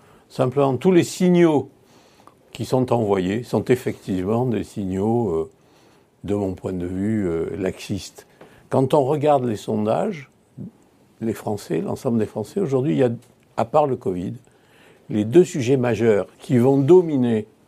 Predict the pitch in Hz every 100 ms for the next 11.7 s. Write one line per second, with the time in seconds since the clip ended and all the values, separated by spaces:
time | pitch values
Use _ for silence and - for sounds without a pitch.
0 | _ - 92 90 95 - 101 92 87 92
1 | - 90 - 95 85 92 98 175 185 240
2 | - _ _ _ _ _ - - 117 123
3 | - 123 131 113 - 127 131 110 107 107
4 | 104 110 90 107 98 90 101 92 127 -
5 | _ _ _ _ - 90 - 117 127 131
6 | 104 135 113 95 95 90 87 101 95 -
7 | 85 120 170 - - _ _ _ _ _
8 | - _ _ _ _ - 95 - 95 95
9 | - 98 - 90 98 101 139 - 90 82
10 | 85 - 90 85 - 92 131 - - 85
11 | 85 85 - 110 104 98 92